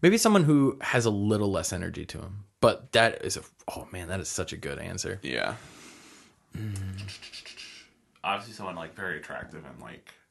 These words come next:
Speaker 2: stern. Like,
Speaker 1: Mm-hmm.
Speaker 2: not stern, but, like, authoritative,
Speaker 1: Mm-hmm.
Speaker 2: actor-wise.
Speaker 1: Confident.
Speaker 2: Confident, yeah.
Speaker 1: Um, ooh.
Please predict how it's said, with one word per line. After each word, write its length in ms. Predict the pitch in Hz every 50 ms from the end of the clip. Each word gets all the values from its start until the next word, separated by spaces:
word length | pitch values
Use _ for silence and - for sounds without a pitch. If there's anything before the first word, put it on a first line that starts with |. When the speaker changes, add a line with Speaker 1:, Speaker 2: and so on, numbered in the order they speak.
| _ _ _ _ _ _
Speaker 2:
stern. 500 | - - - - 80 69 64 - 50 - _ _ _ -
Like, 120 | 107 101
Speaker 1:
Mm-hmm. 100 | - 85
Speaker 2:
not 140 | - - -
stern, 360 | - - - 71 71 76 80 80
but, 100 | 71 57
like, 220 | - - - - _ _ _ _ _ _ _ _ _ _ _ _ _ _ _ _
authoritative, 680 | - 73 76 76 - - - - - - 50 - 50 - - - _ _ _ - -
Speaker 1:
Mm-hmm. 240 | 98 101 95 90
Speaker 2:
actor-wise. 640 | 76 - - - - - - - - - - - - - - _ -
Speaker 1:
Confident. 540 | - 117 110 92 85 87 87 87 87 85 - - _ _
Speaker 2:
Confident, 380 | - 101 82 80 78 71 - -
yeah. 240 | - 73 78 73 71 - _ _ _ _ -
Speaker 1:
Um, 460 | 92 92 90 90 90 90 87 95 95 - _ _ - - - -
ooh. 460 | - 170 269 359 339 196 101 - 90